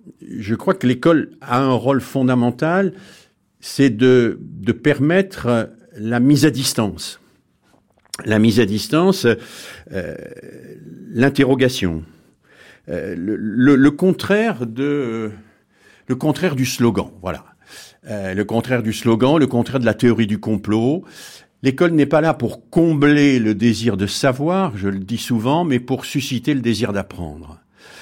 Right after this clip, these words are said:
L'intelligence artificielle comble le désir de savoir, hein. Vous interrogez Chat G P T, il vous donne immédiatement ce que vous voulez savoir. Vous êtes comblé, vous arrêtez là.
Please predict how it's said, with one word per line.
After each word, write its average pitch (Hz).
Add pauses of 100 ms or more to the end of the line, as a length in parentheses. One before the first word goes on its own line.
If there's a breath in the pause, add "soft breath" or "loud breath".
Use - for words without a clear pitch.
(340 loud breath)
L'intelligence 139
artificielle 127
comble 165
le 113
désir 113
de 110
savoir, 110
hein. 90
Vous 90
interrogez 98
Chat 104
G 95
P 101
T, 165
il 110
vous 95
donne 117
immédiatement 110
ce 131
que -
vous 92
voulez 101
savoir. 95
Vous 95
êtes 101
comblé, 120 (180)
vous 95
arrêtez 90
là. 78